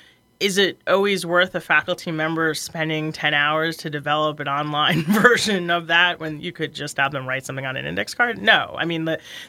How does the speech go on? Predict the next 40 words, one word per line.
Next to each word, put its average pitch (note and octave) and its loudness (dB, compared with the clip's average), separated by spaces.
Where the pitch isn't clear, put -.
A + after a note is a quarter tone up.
the F#3 4
analog F#3+ 4
<laughs> - -18
does G#3+ 4
still F#3+ -2
work. - -8
And C4+ 6
in C#4 4
some E4 4
ways F#3 2
is, F#3+ -2
is F3+ 0
just A3 0
as G3+ -2
meaningful, E3+ 0
or D#3+ 2
I E3+ 6
don't, F#3+ 4
you D3+ -4
know, D3+ -4
if D3 -6
they F3 6
don't A3 4
have G3+ 0
pens E3+ 0
sometimes F3+ 2
now, D3+ 0
but, A#3 6
you A#3+ 4
know, A3 4
<laughs> - -6
the, A3 4
the, G#3 -8
the, G3 -12
the, A#3 0
right. G3+ 4
But G3 -4
the G#3 -2
challenge G3 2
is, E3+ -4